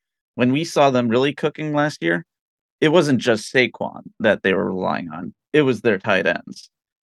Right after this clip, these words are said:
And not just Waller, but also, um, I forgot the, their other guy, uh, that they, uh, use a lot. Um, uh, name escapes me. But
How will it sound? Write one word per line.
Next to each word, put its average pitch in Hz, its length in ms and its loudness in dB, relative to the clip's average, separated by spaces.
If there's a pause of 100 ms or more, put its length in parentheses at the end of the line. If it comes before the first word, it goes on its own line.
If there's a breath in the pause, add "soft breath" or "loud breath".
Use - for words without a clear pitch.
(300)
And 120 180 4
not 147 180 4
just 123 260 -4
Waller, 101 380 2
but 107 260 0 (140)
also, 104 760 0
um, 92 440 -2 (240)
I 101 80 -4
forgot 95 360 -6
the, 95 240 -4
their 107 220 0
other 98 240 -2
guy, 95 340 -2 (400)
uh, 95 320 2 (100)
that 98 140 -4
they, 95 260 -2
uh, 95 220 0 (200)
use 107 240 -6
a 98 60 -6
lot. 92 320 0 (120)
Um, 95 360 0 (760)
uh, 76 320 -2 (640)
name 123 220 2
escapes - 380 -4
me. - 100 -18 (180)
But 156 160 2